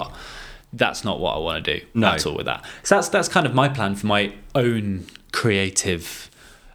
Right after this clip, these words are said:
Speaker 1: outlet.
Speaker 2: Okay, so on that, and maybe you've just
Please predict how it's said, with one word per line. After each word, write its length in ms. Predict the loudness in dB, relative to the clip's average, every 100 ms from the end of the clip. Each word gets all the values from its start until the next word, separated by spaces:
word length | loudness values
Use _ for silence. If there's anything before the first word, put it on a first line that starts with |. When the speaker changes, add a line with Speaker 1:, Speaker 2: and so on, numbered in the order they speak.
| _ _ _ _ _
Speaker 1:
outlet. 600 | 0 2 0 -4 -2 -4 -2 0
Speaker 2:
Okay, 280 | 2 2 -2 -4
so 440 | 2 4 4 0 -6 -16 -2 2
on 160 | 4
that, 260 | 4 0 0
and 160 | 0 4
maybe 260 | 6 4 2
you've 100 | 0
just 200 | -2